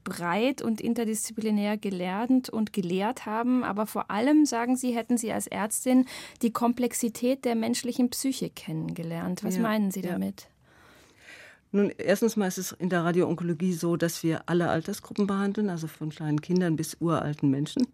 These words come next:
Speaker 2: Zweitens natürlich alle sozialen Gruppen, Männer und Frauen sowieso. Und da kriegt man natürlich schon ein sehr großes Spektrum dessen, was so menschliche Psyche ausmacht. Das ist in anderen Fächern,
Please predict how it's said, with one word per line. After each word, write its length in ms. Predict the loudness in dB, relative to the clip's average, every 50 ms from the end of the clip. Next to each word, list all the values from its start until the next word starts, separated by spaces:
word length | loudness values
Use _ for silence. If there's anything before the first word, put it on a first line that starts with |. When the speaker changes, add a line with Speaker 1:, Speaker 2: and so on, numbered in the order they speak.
| _ -20 -20 -20 -20 -20 -20 -20 -20 -20 -16 -10
Speaker 2:
Zweitens 480 | -6 0 4 4 4 4 4 0 0 0
natürlich 400 | -2 0 0 0 0 0 0 2
alle 340 | 4 6 6 6 4 4 0 -4 -12 _ _ -20
sozialen 720 | -12 -6 -6 -6 -4 -2 -2 0 0 2 2 4 4 2 2
Gruppen, 440 | 2 0 0 2 2 2 2 2 -2 -10 -20 -20 -20 -20 -20 -14 _
Männer 260 | 0 2 4 4 4 4
und 120 | 2 0
Frauen 340 | -2 -2 0 2 4 4 4 2
sowieso. 500 | 2 -2 -4 -4 -4 -2 -2 -2 -4 -4 -8 _ _ _ _ _ _ -20 -20 -20 -12 -4
Und 220 | -2 -2 0 2
da 160 | 2 0 0 0 -2 -8 _ _
kriegt 260 | -8 -8 -8 -4 -2
man 100 | 0 0
natürlich 380 | 0 0 0 -2 -4 -4 -4 -2
schon 520 | 0 2 4 4 4 4 4 2 0 0 -2
ein 40 |
sehr 180 | 0 0 0 0
großes 460 | 0 0 2 2 2 2 2 0 -2 -2
Spektrum 720 | 0 2 2 2 0 -2 0 2 4 4 4 2 0 0
dessen, 340 | 0 0 0 2 0 0 0
was 260 | 0 -4 -6 -6 -8
so 180 | -4 -2 0 0
menschliche 500 | 2 2 0 0 -2 -2 -4 -4 -4 -6
Psyche 420 | -8 -6 -6 -6 -4 -4 -4 -2
ausmacht. 400 | -2 -2 -2 0 -2 -2 -2 -4
Das 140 | -10 -12 -12
ist 120 | -10 -6 -6
in 80 | -4
anderen 320 | 0 2 4 4 6 4 4
Fächern, 480 | 2 2 0 0 2 2 2 2 0